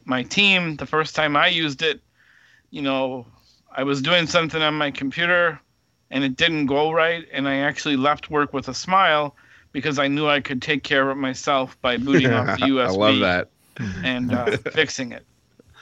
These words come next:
Speaker 2: That's really, really great. You know, for a long time, a lot of people got Macs for this very issue because they could install Windows independently with things like V M ware Fusion. So this is really going to open up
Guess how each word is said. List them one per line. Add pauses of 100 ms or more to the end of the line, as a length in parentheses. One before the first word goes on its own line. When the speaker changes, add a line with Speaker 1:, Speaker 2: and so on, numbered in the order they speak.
(420)
Speaker 2:
That's
really,
really
great. (340)
You
know,
for
a
long
time, (100)
a
lot
of
people (320)
got
Macs
for
this
very
issue
because
they
could
install
Windows
independently
with
things
like
V
M
ware
Fusion. (1080)
So
this
is
really
going
to
open
up